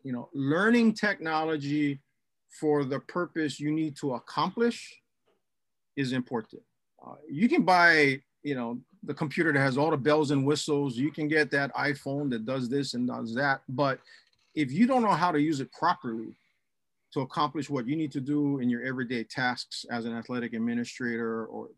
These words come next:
just as an individual, you know, itself, you're wasting time. And as you know, my friend, we can't be wasting time.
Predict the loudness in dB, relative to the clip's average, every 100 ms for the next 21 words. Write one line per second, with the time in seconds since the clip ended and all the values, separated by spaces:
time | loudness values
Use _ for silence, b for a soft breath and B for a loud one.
0 | -8 -4 -2 -2 -2 0 0 0 -2 -2
1 | -4 -4 -6 -8 -8 -12 -20 _ -12 -2
2 | 0 0 -2 _ b b b b _ _
3 | _ -6 -2 -2 -2 -6 -4 -6 -6 -10
4 | _ _ _ _ _ -8 -4 -2 -4 -4
5 | -2 -2 -2 -2 -6 -8 -8 -8 -12 _
6 | _ _ _ _ _ -10 -4 -2 -2 0
7 | -2 -4 -6 -4 -4